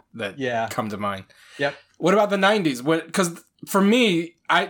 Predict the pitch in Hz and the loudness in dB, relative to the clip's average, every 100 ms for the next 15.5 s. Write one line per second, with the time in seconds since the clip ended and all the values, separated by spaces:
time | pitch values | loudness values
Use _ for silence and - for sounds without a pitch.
0 | 170 160 147 147 156 151 143 139 139 131 | -2 0 2 2 2 2 2 2 0 -2
1 | 127 131 117 - 113 113 127 120 123 117 | -2 -2 -4 -6 -6 -2 0 0 -4 -4
2 | 120 127 113 117 120 110 107 107 113 113 | -6 -4 -4 -4 -6 -6 -8 -8 -6 -4
3 | 117 110 113 156 208 190 - 170 165 208 | -4 -4 -2 0 2 0 2 0 0 -2
4 | 175 147 120 127 117 110 110 104 - - | 0 0 -2 -4 -6 -8 -10 -12 -20 -20
5 | - - - 151 262 285 202 170 170 160 | -20 -12 -4 0 2 2 2 2 4 2
6 | 139 151 131 110 131 123 98 92 131 170 | 2 0 -2 -2 0 0 -2 -2 2 4
7 | 180 143 156 143 131 117 117 123 120 110 | 2 2 2 2 0 -2 -4 -2 -2 -2
8 | 131 190 143 127 113 113 135 185 190 214 | 0 0 0 0 -4 -4 -2 -2 -4 -8
9 | 240 - _ - 170 180 185 185 170 147 | -12 -16 _ -8 -6 0 -2 0 -2 0
10 | 131 117 117 117 113 - 180 175 151 190 | -4 -6 -4 -6 -6 -2 2 2 2 2
11 | 156 185 202 - 165 156 196 208 170 - | 4 2 0 0 0 2 0 -2 -6 -2
12 | 156 180 160 - 175 175 151 127 131 123 | 0 2 2 2 2 2 2 0 -4 -6
13 | 113 101 135 135 107 98 87 95 95 87 | -6 -2 0 0 -4 -8 -8 -10 -6 -2
14 | 139 143 135 - 135 131 240 247 185 139 | -2 -2 -4 -4 -4 2 2 2 -8 -8
15 | 143 127 120 113 | -8 -6 -6 -8